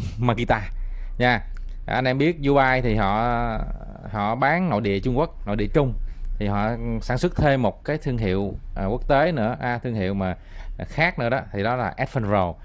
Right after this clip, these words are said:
để bán cho thị trường, à, quốc tế ha. Thì ở Việt Nam mình á, thì, à, cái nhà phân phối, nhà bán hàng á, thì họ cũng mới triển khai đây thôi, à, nhưng mà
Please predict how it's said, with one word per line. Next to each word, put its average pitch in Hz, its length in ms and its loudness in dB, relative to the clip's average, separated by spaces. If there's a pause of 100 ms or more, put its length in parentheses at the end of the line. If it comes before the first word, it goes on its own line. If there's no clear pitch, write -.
(180)
để 101 100 -2
bán 127 240 0
cho 120 100 -2
thị 104 80 -2
trường, 87 360 0
à, 80 260 -4 (100)
quốc 110 180 -8
tế 120 240 0
ha. 123 160 -2 (400)
Thì 98 60 -4
ở 98 120 0
Việt 110 140 -4
Nam 117 260 2
mình 101 200 4
á, 123 180 2
thì, 95 260 0
à, 90 420 -2 (260)
cái 131 120 -4
nhà 107 200 0
phân 110 160 -4
phối, 127 260 0
nhà 117 180 -2
bán 127 160 0
hàng 104 280 0
á, 120 180 -4
thì 98 200 -2
họ 92 200 -4
cũng 113 320 -6 (400)
mới 147 140 0
triển 120 160 -2
khai 123 200 0
đây 110 100 0
thôi, 113 200 4 (320)
à, 113 280 0
nhưng 113 140 -2
mà 92 280 0